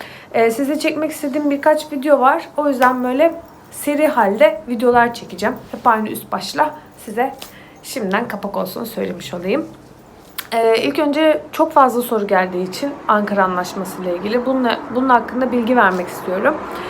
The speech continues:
Ee, gidecek olan çok fazla arkadaş var hala, e, bu sürece rağmen, pandemiye rağmen. Öncelikle cesaretinize hayranım. Gerçekten kutluyorum. Çünkü iş,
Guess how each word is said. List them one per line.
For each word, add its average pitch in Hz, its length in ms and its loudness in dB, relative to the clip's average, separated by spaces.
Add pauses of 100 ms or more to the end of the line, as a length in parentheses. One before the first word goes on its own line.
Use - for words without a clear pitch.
(300)
Ee, 226 680 6
gidecek 277 400 2
olan 294 220 8
çok 320 220 -4
fazla 226 320 4
arkadaş 190 600 0
var 180 220 0 (360)
hala, 190 540 4 (360)
e, 190 320 8
bu 185 40 -4
sürece 185 560 -4 (300)
rağmen, 170 380 2 (260)
pandemiye 170 460 -6
rağmen. 190 520 0
Öncelikle 247 460 0
cesaretinize 233 640 2
hayranım. 208 600 2
Gerçekten 208 520 -2
kutluyorum. 202 640 -4 (380)
Çünkü 254 460 -2 (160)
iş, - 440 -4